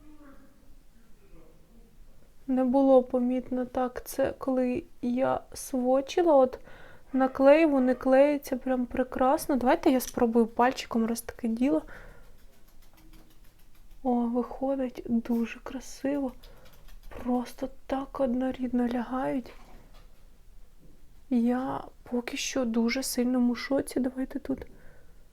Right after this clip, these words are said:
ми теж піднаслоїмо пальчиком. Чуть-чуть поки піджовується. Давайте цей відтінок, який я наносила з самого початку. Нанесемо на всю рухому повіку. Ой-ой-ой, пожувалася повіка.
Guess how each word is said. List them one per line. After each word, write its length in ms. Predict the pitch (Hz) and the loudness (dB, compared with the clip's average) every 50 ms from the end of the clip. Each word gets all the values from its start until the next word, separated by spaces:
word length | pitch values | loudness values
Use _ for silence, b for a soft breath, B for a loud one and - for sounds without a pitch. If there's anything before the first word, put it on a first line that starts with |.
| - - - - - - | -20 -20 -20 -20 -12 -12
ми 60 | 269 | -12
теж 240 | 254 - 269 262 - | -10 -8 -8 -8 -8
піднаслоїмо 840 | - - 269 254 262 262 262 - - 277 262 254 262 262 262 262 262 | -8 -8 -4 -2 -2 -2 -2 -4 -4 -2 -2 0 0 0 0 -2 -4
пальчиком. 680 | - - 269 269 285 311 - - - - - 294 262 - B B B B B B B B B B B | -4 -2 0 0 0 0 0 0 0 0 0 -4 -6 -8 B B B B B B B B B B B
Чуть-чуть 340 | - - 262 - 294 269 - | -4 -4 0 0 -2 0 2
поки 280 | - 269 269 - 240 | 2 2 2 0 -4
піджовується. 680 | - - 254 226 - - 247 233 233 269 302 302 - 277 | -2 -2 -2 0 6 8 8 8 8 8 4 4 2 4
Давайте 300 | 240 247 240 233 - 226 | 4 4 4 4 2 0
цей 200 | - - 240 233 | 4 4 4 4
відтінок, 500 | 226 240 - - 247 226 220 220 - - | 4 2 2 2 2 2 2 0 -4 -8
який 220 | 226 - - 247 | -8 -4 -2 0
я 160 | 247 254 254 | 2 2 2
наносила 520 | 254 262 262 262 262 254 - - 277 277 269 | 2 2 2 0 0 -2 -2 -2 -2 -2 -2
з 40 | - | -4
самого 460 | - - 285 269 262 262 262 269 269 | -6 -4 -2 -2 0 0 0 0 -2
початку. 840 | 262 - 285 269 - - - - 269 285 311 - - - - 339 - b b b b b b b b b b b b b b b - - - - - - - - - - - - - - - - | -2 -2 -4 -4 -4 -4 0 0 2 2 0 -2 -4 -4 -2 -2 -4 b b b b b b b b b b b b b b b -20 -20 -20 -20 -20 -20 -20 -20 -20 -20 -20 -20 -20 -20 -8 -4
Нанесемо 600 | 285 277 269 269 269 262 - - - 285 277 269 | -2 -2 0 0 -2 -4 -6 -6 -4 -2 -2 0
на 120 | 262 269 269 | -2 -2 -4
всю 380 | 262 - - - - 269 269 | -6 -10 -12 -6 -4 -4 -2
рухому 600 | 262 269 262 - - - 285 285 285 269 262 254 | -2 -4 -6 -8 -12 -12 -6 -4 -2 0 0 -2
повіку. 680 | 254 - 262 254 247 247 247 262 277 - - - - - - | -2 -2 -2 -2 0 0 0 6 12 12 12 12 12 12 8
Ой-ой-ой, 600 | 262 262 277 285 294 285 277 269 262 262 262 254 - - - - b b b b b b b b b b b - | 6 4 2 0 -2 -2 0 0 0 0 -2 -2 -2 2 4 4 b b b b b b b b b b b -4
пожувалася 800 | - 269 262 262 262 269 262 262 262 262 262 262 262 - - 277 | -2 -2 0 0 0 2 2 4 4 4 2 0 -2 -6 -8 -8
повіка. 520 | 269 - 277 262 262 269 269 - - 294 | -6 -6 -4 -2 -2 -2 -2 -4 -8 -10